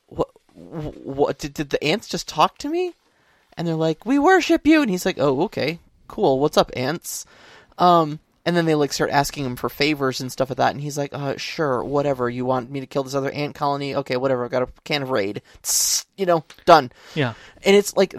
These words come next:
Speaker 1: that offhanded to him. And it's so weird that these little insects have learned to call his name. And he just, like, "Yeah, sure. Between lunch break and, and, you know, uh, and
Speaker 2: Yeah.
Speaker 1: dinner, I'm, I'll, I'll do this
Speaker 2: You'll
Speaker 1: weird
Speaker 2: be a
Speaker 1: thing for you
Speaker 2: god.
Speaker 1: because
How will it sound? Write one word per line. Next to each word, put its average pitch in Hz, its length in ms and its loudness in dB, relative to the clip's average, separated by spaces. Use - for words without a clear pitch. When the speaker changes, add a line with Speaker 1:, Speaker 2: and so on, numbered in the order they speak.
Speaker 1:
that 240 300 4
offhanded 208 840 4
to 143 160 -2
him. 131 240 -4
And 147 160 -2
it's 160 80 -8
so 208 160 0
weird 190 440 -2
that 135 60 -12
these 131 200 -10
little 160 220 -4
insects 165 560 -4
have 127 100 -6
learned 143 260 2
to 143 40 -4
call 151 360 2
his 131 260 -4
name. 135 380 -2
And 123 100 -6
he 143 120 -4
just, 143 200 -4
like, 147 200 2
"Yeah, 208 420 2
sure. 185 400 4
Between 185 640 -2
lunch 175 480 4
break 165 380 4
and, 147 420 -2
and, 151 360 -2
you 165 60 -2
know, 135 380 0
uh, 131 240 0
and 127 100 -4
Speaker 2:
Yeah. 110 80 0
Speaker 1:
dinner, 143 320 2
I'm, 131 220 0
I'll, 127 260 2
I'll 135 120 2
do 135 200 -2
this 151 220 -4
Speaker 2:
You'll 135 140 4
Speaker 1:
weird 131 80 4
Speaker 2:
be 135 120 4
a 139 40 8
Speaker 1:
thing 131 100 2
for 135 80 2
you 127 60 8
Speaker 2:
god. 113 260 4
Speaker 1:
because 143 420 0